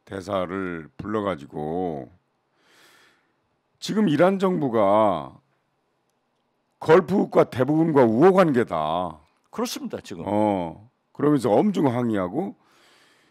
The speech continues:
Speaker 1: 윤 대통령의 발언은 지역의 평화와 안전을 저해한다. 한국이 즉각적으로 해명하고 정정해야 한다. 이렇게 우리 대사한테 얘기를 하니까 우리 대사는 뭐 본국에, 어, 전달하겠다고 이렇게 답변을
Speaker 2: 그러니까
Speaker 1: 했지만.
Speaker 2: 우리가
Speaker 1: 네.
Speaker 2: 한일 관계가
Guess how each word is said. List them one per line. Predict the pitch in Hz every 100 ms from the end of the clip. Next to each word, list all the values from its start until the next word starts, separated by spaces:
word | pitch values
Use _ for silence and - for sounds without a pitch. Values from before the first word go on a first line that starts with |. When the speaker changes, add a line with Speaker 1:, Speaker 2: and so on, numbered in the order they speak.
| _
Speaker 1:
윤 | 127 156
대통령의 | 180 185 190 180 151
발언은 | 117 117 127 110 107 98
지역의 | - 135 131 123
평화와 | 127 131 123 113 101
안전을 | 117 135 156
저해한다. | 135 104 113 170 156 87 71 - _ _
한국이 | - 139 123 117 101 -
즉각적으로 | 113 - 160 - - 143 135 175 185 190 _ _ _ _ _ _
해명하고 | - 143 139 131 110 101 107 135 135
정정해야 | - 95 101 104 117 98 123
한다. | 117 95 78 78 82 98
이렇게 | 107 127
우리 | 104 101
대사한테 | 113 95 110 90 95 90 _ _ _ _
얘기를 | 110 95 92
하니까 | 110 98 90 87
우리 | 87
대사는 | - 107 107 95
뭐 | 90 82
본국에, | 101 95 85 87 85 _ _ _ _ _
어, | 90 80 78 85 _
전달하겠다고 | - 85 85 90 87 - 80
이렇게 | 78 -
답변을 | - - 87
Speaker 2:
그러니까 | 190 175 175
Speaker 1:
했지만. | 139
Speaker 2:
우리가 | 156 175 156 151
Speaker 1:
네. | 113
Speaker 2:
한일 | 170 165
관계가 | 139 131 120 117 104 123 120 110